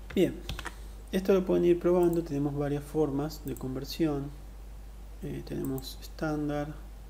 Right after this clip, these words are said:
Ah, este, este lo que hace, estándar fit, lo que hace es, eh, va a agregar más polígonos donde haya más curvas.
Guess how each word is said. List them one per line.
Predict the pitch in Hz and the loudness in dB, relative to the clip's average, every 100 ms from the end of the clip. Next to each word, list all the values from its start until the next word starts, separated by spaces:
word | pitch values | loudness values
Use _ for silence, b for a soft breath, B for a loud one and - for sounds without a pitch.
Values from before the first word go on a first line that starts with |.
| - - - - - - - - - - | -14 -14 -14 -14 -14 -14 -14 -14 -14 -4
Ah, | 147 143 | 0 2
este, | 156 156 - | 2 0 0
este | 175 175 175 | 2 4 6
lo | 165 156 | 6 8
que | 170 | 6
hace, | 165 - 175 | 4 2 0
estándar | - 156 151 147 | 2 0 2 0
fit, | - 170 165 - - | 2 2 2 -6 -2
lo | 139 | 0
que | 147 | 2
hace | 151 151 151 151 | 0 2 2 2
es, | 160 - - - - B B B B B B - - | 0 -6 -14 -14 -14 B B B B B B -14 -4
eh, | 139 135 | 0 2
va | 143 160 | 6 8
a | 160 | 10
agregar | 156 151 156 160 170 - - - - - | 10 10 10 10 6 0 -10 -12 -14 -6
más | 147 165 165 | 2 2 4
polígonos | 180 180 185 180 180 185 196 - - | 6 8 10 10 10 8 4 -4 -6
donde | 139 156 160 156 160 | 4 4 6 4 4
haya | - 156 - 139 | 2 0 0 2
más | 135 135 | 2 0
curvas. | - 170 131 123 - - | 4 6 6 4 -4 -12